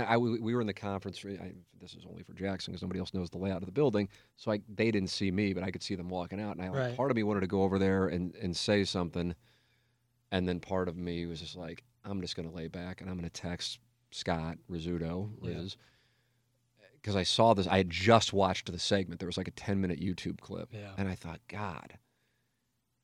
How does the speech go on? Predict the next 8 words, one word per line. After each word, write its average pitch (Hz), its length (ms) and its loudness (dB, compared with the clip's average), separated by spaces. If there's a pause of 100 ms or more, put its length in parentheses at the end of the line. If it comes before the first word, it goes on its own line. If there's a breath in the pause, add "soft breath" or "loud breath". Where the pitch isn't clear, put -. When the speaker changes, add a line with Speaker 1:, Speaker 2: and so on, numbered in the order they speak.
(140)
Speaker 1:
this 101 440 4
has 101 380 -2
to 95 80 -4
be 85 200 0
so 85 260 0 (100)
difficult 113 560 4
'cause 87 160 0
you're 90 80 0